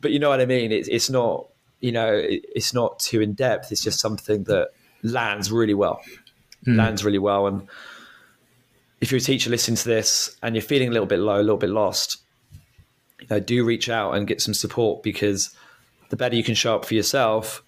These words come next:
Speaker 1: the better you'll show up at work. But, you know, you're not just a teacher, you're a, you're a partner, a brother, a friend, and those people need you just as much as your kids. So I know it's scary, I know it's tough,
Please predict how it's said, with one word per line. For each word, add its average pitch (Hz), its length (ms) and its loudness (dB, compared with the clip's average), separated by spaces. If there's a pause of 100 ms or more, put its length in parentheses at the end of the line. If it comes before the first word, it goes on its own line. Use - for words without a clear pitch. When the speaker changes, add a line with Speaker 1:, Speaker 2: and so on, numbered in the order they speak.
Speaker 1:
the 113 80 -8
better 117 140 2
you'll 107 40 4
show 110 180 0
up 104 80 -2
at 90 60 -2
work. 117 540 0
But, - 320 -2 (320)
you 110 80 -4
know, 113 60 4
you're 113 80 2
not 123 240 -2
just - 260 -2
a 104 60 -4
teacher, 120 340 0
you're 104 240 2
a, 101 100 -4 (480)
you're 104 140 0
a - 40 -4
partner, 110 580 0
a 101 80 -2
brother, 104 500 0
a 104 80 0
friend, 104 480 -4 (320)
and 101 340 -2 (200)
those 120 340 0
people 107 380 0
need 110 260 0
you 101 300 0 (320)
just 131 260 -2
as 107 100 0
much 110 280 -4
as 101 60 -2
your 101 100 0
kids. 95 420 -2 (760)
So 117 140 -2
I 120 60 2
know 131 140 0
it's 131 120 -2
scary, 117 400 2
I 113 80 -2
know 117 140 0
it's - 140 0
tough, - 440 -2